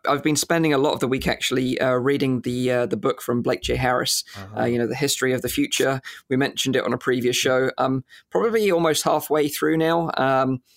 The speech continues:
Speaker 1: they've got to the point where they've kickstarted, you know, the Rift, the D K one.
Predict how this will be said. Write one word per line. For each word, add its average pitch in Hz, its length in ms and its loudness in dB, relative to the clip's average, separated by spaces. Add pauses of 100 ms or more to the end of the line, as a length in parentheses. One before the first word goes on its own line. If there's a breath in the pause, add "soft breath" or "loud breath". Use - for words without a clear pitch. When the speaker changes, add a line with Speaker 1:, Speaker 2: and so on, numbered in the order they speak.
(200 loud breath)
Speaker 1:
they've 147 100 2
got 170 140 2
to 143 80 -4
the 147 80 0
point 151 320 0
where 135 120 2
they've 131 320 0
kickstarted, 135 800 0
you - 80 -4
know, 127 180 2
the 117 140 -2
Rift, 139 380 -2 (100)
the 127 80 -6
D 127 160 -4
K - 160 -2
one. 131 320 0